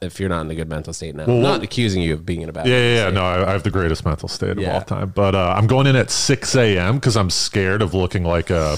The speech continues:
Speaker 2: personal trainer
Speaker 1: Good
Speaker 2: loser.
Speaker 1: for you, bro. There was a time when I was on that five A M gym grind, dude.
Speaker 2: Yeah. Jet,
Speaker 1: No joke,
Speaker 2: dude, those
Speaker 1: for a
Speaker 2: people
Speaker 1: while,
Speaker 2: in there?
Speaker 1: bro. Yeah, dude.
Speaker 2: Ripped.
Speaker 1: Those are the, <laughs> those are the guys, uh, you wanna,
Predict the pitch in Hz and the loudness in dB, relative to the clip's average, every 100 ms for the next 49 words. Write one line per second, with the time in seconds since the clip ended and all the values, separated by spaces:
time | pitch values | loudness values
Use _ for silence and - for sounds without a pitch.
0 | - 113 104 101 85 - 87 87 80 110 | -2 -2 0 0 0 0 0 2 2 2
1 | 160 - 104 95 92 107 95 85 87 85 | 2 2 2 0 0 0 0 -2 -2 0
2 | 90 95 135 143 151 143 127 117 110 104 | -2 0 0 0 0 2 2 2 0 0
3 | 90 - 98 92 87 87 82 82 87 78 | -2 -2 -2 0 -2 -4 -4 -6 -6 -6
4 | 76 71 71 - 80 69 69 _ _ _ | -8 -8 -10 -4 -2 -2 -6 _ _ _
5 | _ _ 90 - 82 95 101 98 92 104 | _ _ -6 -2 0 0 0 0 0 2
6 | 90 92 87 107 90 120 123 123 131 143 | 2 0 2 2 2 2 2 2 2 0
7 | 73 73 - - _ _ - 123 170 90 | -2 -8 -10 -20 _ _ -4 -2 0 0
8 | 120 160 _ - - 71 - - 104 120 | -2 -4 _ -8 -2 -2 -2 -6 -4 -4
9 | 135 123 - - - 196 - 113 120 120 | -2 -4 -4 -2 2 2 2 0 0 2
10 | 143 139 143 147 147 131 135 131 127 120 | 0 0 0 2 0 2 2 2 2 0
11 | 107 110 120 117 113 | -2 -2 0 0 -2